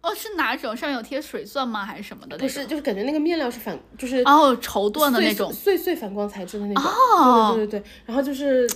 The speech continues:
Speaker 1: 这就是公主，
Speaker 2: 这
Speaker 1: 自带星光。
Speaker 2: 对。
Speaker 1: 晒。
Speaker 2: 对，我看到它，我看到它，我真的有看到公主的感觉。
Speaker 1: 哦，
Speaker 2: 嗯。
Speaker 1: 哎，这个体验感确实不错。
Speaker 2: 对，这个体验不错。然后建议大家就是入园的时候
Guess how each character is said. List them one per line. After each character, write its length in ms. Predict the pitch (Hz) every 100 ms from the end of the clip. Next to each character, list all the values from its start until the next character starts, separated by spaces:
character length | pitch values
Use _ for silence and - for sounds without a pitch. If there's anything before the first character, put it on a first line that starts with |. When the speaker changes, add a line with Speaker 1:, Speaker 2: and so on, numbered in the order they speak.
| 269
Speaker 1:
这 120 | 277
就 80 | 269
是 80 | 226
公 240 | 269 220
主， 200 | 233 180
Speaker 2:
这 60 | 196
Speaker 1:
自 160 | 294
带 160 | 302 214
星 240 | - 214
光。 240 | 208 214 202 -
Speaker 2:
对。 160 | 392 370
Speaker 1:
晒。 580 | 294 233 220 208 185 175 156
Speaker 2:
对， 300 | 170 330 285 - -
我 60 | 311
看 120 | 381
到 160 | 466
它， 140 | - -
我 80 | 277
看 120 | 277
到 60 | 359
它， 100 | 311
我 40 | 285
真 140 | 262
的 100 | 285
有 80 | 220
看 160 | 196 262
到 80 | 240
公 160 | 226
主 100 | 220
的 80 | 185
感 160 | 175 180
觉。 180 | 196 - -
Speaker 1:
哦， 680 | - 294 302 285 262 240 226
Speaker 2:
嗯。 120 | 240 -
Speaker 1:
哎， 120 | 302 349
这 80 |
个 80 | 381
体 120 | -
验 120 | 233 220
感 140 | 202
确 60 | 220
实 80 |
不 80 | 196
错。 180 | 196 -
Speaker 2:
对， 140 | 392 330
这 80 |
个 80 | 339
体 80 | 330
验 140 | 233
不 80 | 208
错。 180 | 208 233
然 100 | 214
后 80 | 269
建 200 | 269 311
议 60 | 277
大 80 |
家 100 | 240
就 100 | 233
是 120 | 214 214
入 160 | 240
园 120 | 208
的 80 | 175
时 120 | 196
候 100 | 208